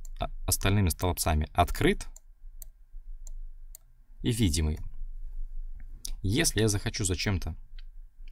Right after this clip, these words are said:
выключить Танин рабочий набор, а, слово совсем выгрузить из Ревита Танин рабочий набор. То есть я, я в проекте Ва-,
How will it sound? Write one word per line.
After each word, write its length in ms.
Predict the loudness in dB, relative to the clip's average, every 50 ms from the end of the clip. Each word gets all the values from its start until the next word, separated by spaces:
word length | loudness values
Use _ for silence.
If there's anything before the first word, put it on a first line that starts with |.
| -12 -12 -12 -12 -12 -8 -4
выключить 580 | 0 2 2 4 2 0 -2 -2 -4 -6 -6 -8 -8 -8 -8 -8 -6 -8 -10 -12 -12 -12 -12 -10 -10 -12 -10 -6 -6 -4 -4 -4 -4 -4 -4 -2 2
Танин 360 | 2 4 4 4 4 2 0 0
рабочий 360 | 0 0 2 0 0 0 0
набор, 340 | 2 2 2 2 0 0 -2 -2
а, 160 | -2 -2 -2 0
слово 220 | 0 2 2 2 2
совсем 360 | 4 4 2 2 2 0 -2 -2 -2
выгрузить 760 | 0 0 2 4 4 4 4 6 4 4 4 2 0 -2 0
из 180 | 0 0 0 0
Ревита 440 | 0 0 2 2 0 0 0 -2 0
Танин 280 | 2 2 4 4 4 4
рабочий 360 | 2 2 0 -2 -2 -2 -2
набор. 280 | -2 -2 -2 -2 -4 -6 -6 -10 -12 -14 -18 -18 -16 -16 -16 -14 -14 -16 -16 -16 -16 -14 -14 -14 -14 -14 -18 -20 -20 -18 -16 -16 -16 -14 -12 -10 -10 -10 -10 -10 -10 -10 -10 -12 -14 -18 -18 -16 -14 -14 -12 -10 -8 -8 -8 -8 -8 -8 -8 -10 -10 -10 -10 -10 -8 -8 -8 -8 -10 -10 -10 -12 -12 -12 -12 -12 -12 -12 -8 -6
То 60 | -6
есть 160 | -4 -2 0
я, 100 | 0 0 2
я 160 | 4 4 4 4
в 60 | 4
проекте 340 | 4 2 2 2 2 2 2
Ва-, 180 | 0 0 -2